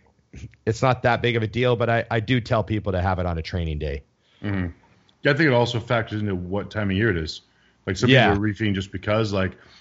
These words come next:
Speaker 2: uh, I've always found interesting is if you're having a refeed during a prep because your body is flat, uh, it also throws people off. And I'm like, "Well, don't go, don't go train your face off either."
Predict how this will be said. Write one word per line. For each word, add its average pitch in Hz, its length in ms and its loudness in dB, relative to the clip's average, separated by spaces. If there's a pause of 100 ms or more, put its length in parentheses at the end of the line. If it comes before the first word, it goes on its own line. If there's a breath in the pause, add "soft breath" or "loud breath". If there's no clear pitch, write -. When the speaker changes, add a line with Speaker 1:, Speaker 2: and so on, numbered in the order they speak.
(260 soft breath)
Speaker 2:
uh, 101 320 -2
I've 120 200 0
always 120 260 2
found 110 220 0
interesting 104 320 -4
is 95 160 -6
if - 200 -12
you're 147 120 2
having 127 260 0
a 107 60 2
refeed 113 560 2
during 101 240 4
a 82 40 -2
prep 113 440 -4
because 104 300 -2
your 95 100 -2
body 95 400 2
is 92 120 -8
flat, 107 520 -4 (640 loud breath)
uh, 104 240 2 (420)
it 120 120 -2
also 123 200 2
throws 120 180 4
people 117 240 0
off. 113 120 4
And 110 80 0
I'm 101 40 0
like, 98 120 -2
"Well, 95 120 -2
don't 123 160 0
go, 127 160 0 (240)
don't 127 160 4
go 127 120 2
train 127 260 2
your 101 100 2
face 131 340 -2
off 80 200 -6
either." 90 340 -2